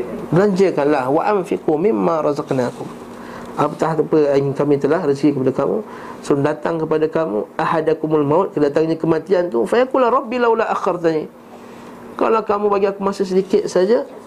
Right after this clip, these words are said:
"ila ajalin qarib la as-, fa asaddaqa," pasti aku akan bersedekah. "Wa aku minas salihin," maka aku akan termasuk orang yang salih. Dalam ayat ni disebut pasal sedekah. Sebenarnya bukan pasal sedekah je. Dalam ayat lain,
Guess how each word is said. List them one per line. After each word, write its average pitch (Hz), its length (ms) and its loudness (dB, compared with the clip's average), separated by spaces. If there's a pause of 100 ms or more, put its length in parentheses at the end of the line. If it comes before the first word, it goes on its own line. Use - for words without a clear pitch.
(800)
"ila 190 240 4
ajalin 185 400 2
qarib - 320 -2
la 165 160 2
as-, 185 240 -6
fa - 240 2
asaddaqa," 180 800 -2
pasti - 320 0
aku 139 160 0
akan 165 400 -2
bersedekah. 131 560 -2 (720)
"Wa - 160 6
aku 202 160 2
minas 151 240 2
salihin," 120 480 0 (320)
maka 135 240 2
aku 135 160 0
akan 139 160 2
termasuk 139 240 0
orang 123 320 2
yang 170 140 2 (420)
salih. - 480 -2 (720)
Dalam 135 240 2
ayat 175 240 4
ni 226 80 6
disebut 165 240 2
pasal 208 480 -2
sedekah. - 480 -4 (400)
Sebenarnya 151 240 4
bukan 185 140 0 (100)
pasal 139 80 -2
sedekah 165 400 -2
je. 185 80 2 (160)
Dalam 143 240 -2
ayat 170 240 0
lain, 131 320 2